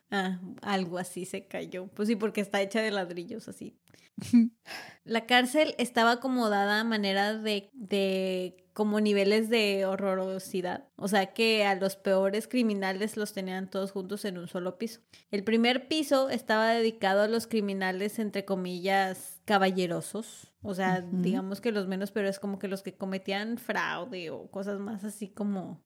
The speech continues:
Speaker 1: elegantes, no sé. Así
Speaker 2: <laughs>
Speaker 1: decía, caballerosos.
Speaker 2: ¿Qué pedo?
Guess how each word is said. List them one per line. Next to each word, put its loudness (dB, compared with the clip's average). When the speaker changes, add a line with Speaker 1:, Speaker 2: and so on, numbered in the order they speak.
Speaker 1:
elegantes, 2
no 2
sé. 0
Así 6
Speaker 2:
<laughs> -
Speaker 1:
decía, 12
caballerosos. 6
Speaker 2:
¿Qué -4
pedo? 0